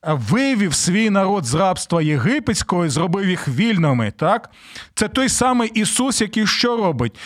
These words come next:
Завдяки своїй смерті, як жертовного агця, і воскресінню своєму, що він робить? Він визволяє від рабства гріха,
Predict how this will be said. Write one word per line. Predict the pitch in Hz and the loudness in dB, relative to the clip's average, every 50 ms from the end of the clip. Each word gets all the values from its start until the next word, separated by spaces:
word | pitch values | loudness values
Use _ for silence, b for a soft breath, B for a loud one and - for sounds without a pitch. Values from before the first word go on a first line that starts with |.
| B B | B B
Завдяки | 131 120 151 214 208 185 233 - - 240 240 | -4 0 0 0 0 0 -2 -2 0 0 0
своїй | - - 220 214 214 208 202 | 2 2 2 2 2 2 2
смерті, | - - - 202 180 175 185 214 247 254 240 - - 208 180 | 0 0 0 0 2 2 2 2 2 0 -2 -2 -2 -2 0
як | 175 151 135 | 0 0 0
жертовного | 147 175 175 - - 202 190 180 185 185 175 - - | -2 -2 -2 -2 -2 -2 0 0 0 -2 -2 0 0
агця, | 202 202 202 185 - - 190 - - | 2 2 2 0 -2 -4 -4 -2 0
і | 202 208 | 0 0
воскресінню | 202 208 202 - - - 190 202 180 - 240 254 254 247 | 0 0 -2 -2 -2 -2 -2 -2 -2 0 0 0 0 0
своєму, | 214 - 233 214 202 190 180 | 0 0 0 0 0 0 -2
що | - - 226 233 | -2 -2 -2 0
він | 233 220 | 0 0
робить? | 208 190 151 139 - B B B B B | 0 0 0 -2 -4 B B B B B
Він | 131 208 240 220 | 0 0 2 2
визволяє | 196 254 220 143 127 185 202 202 196 190 208 247 262 262 247 196 175 180 170 160 147 151 151 B B B B | 2 2 2 2 0 0 0 2 2 2 2 2 2 2 0 0 0 0 2 2 0 0 -2 B B B B
від | 135 165 208 202 - | -2 -2 -2 0 0
рабства | 196 175 214 208 208 - - - - 185 170 143 127 - _ - | 0 2 2 2 0 -2 -4 -4 0 0 0 0 0 -4 _ -6
гріха, | 117 120 160 165 - - 180 180 208 240 254 | -4 -2 0 0 0 2 2 2 2 2 0